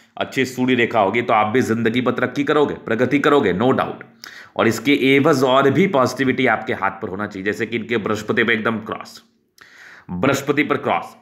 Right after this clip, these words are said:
आज इसके फल को मैं बताता हूँ। जिस भी व्यक्ति के जुपिटर पे क्रॉस साइन हो, समझिएगा ये जब से बना है आपकी हथेली पर, तब से आपकी ज़िंदगी में विशेषकर सुधार को इंडिकेट करता है।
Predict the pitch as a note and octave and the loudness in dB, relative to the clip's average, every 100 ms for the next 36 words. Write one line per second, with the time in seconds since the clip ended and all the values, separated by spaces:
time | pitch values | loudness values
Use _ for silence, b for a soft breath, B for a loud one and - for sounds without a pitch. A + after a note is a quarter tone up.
0 | G#2+ B2+ C#3+ C#3 D3+ D3 B2+ B2 A#2+ G#2 | -2 0 0 -2 -4 -2 -2 -4 -6 -6
1 | E2 D2+ - _ _ _ _ _ _ _ | -8 -12 -18 _ _ _ _ _ _ _
2 | _ _ B B B B B B B G2+ | _ _ B B B B B B B -8
3 | G2 B2+ A#2 C#3 D#3+ B2+ B2+ C#3+ C#3+ C#3 | 0 2 2 2 2 2 -2 -2 -2 -2
4 | B2 G#2 A2+ B2+ C#3 C3+ B2 A2+ A2 B2 | -2 -4 -6 -4 -4 -4 -6 -2 0 0
5 | - G2 G2+ F2+ - B B B - A2 | -2 -4 -6 -10 -20 B B B -4 -2
6 | B2 B2+ C3+ C3+ C3+ A2 A2 A2 B2+ C3+ | 2 2 2 2 0 0 -4 -4 -4 -2
7 | C3+ B2 B2+ A#2+ - B2 A2 G#2 A2+ A#2 | 0 2 2 0 -2 -2 -2 -4 -4 -4
8 | G2+ F2 A#2+ - C3+ A2 A#2+ G#2 G#2+ A2 | -4 -8 -8 -4 0 0 -2 -8 -6 -6
9 | A#2 A2+ G2+ G#2+ G2+ A#2 G#2+ F#2+ F2 F#2+ | -6 -6 -6 -6 -8 -8 -8 -6 -2 -2
10 | A2+ G#2+ G#2+ A2 A2 A2 G#2 A2+ A#2 C3 | 0 -2 -2 -4 -6 -6 -2 0 2 0
11 | - | -2